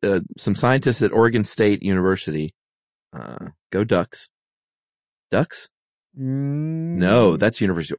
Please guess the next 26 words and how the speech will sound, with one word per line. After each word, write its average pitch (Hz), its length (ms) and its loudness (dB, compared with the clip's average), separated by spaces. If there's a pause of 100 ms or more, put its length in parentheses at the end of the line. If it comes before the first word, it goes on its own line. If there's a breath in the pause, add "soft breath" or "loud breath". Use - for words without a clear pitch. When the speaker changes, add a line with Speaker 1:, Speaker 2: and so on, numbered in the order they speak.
Speaker 1:
Oregon. 98 340 4
Speaker 2:
Ooh, 117 180 -2
you 107 120 -4
almost 110 260 -6
got 104 160 -8
us 104 60 -12 (180)
killed. 1017 200 2 (520)
Oregon 139 540 -2
State 139 500 -2 (460)
Speaker 1:
The - 80 -10
Loggers. 80 680 -2 (120)
Speaker 2:
Periwinkle 139 640 -2
Cowboys. 113 760 -2
Speaker 1:
<laughs> - 40 -8 (1400 loud breath)
Uh, 120 800 6
the, 127 280 4
in 127 100 2
two 147 140 0
thousand 147 320 4
nine 131 240 4
at 113 80 2
Oregon 117 360 4
State, 113 600 2 (120)
they 98 280 2
were, 92 440 2
um, 87 460 0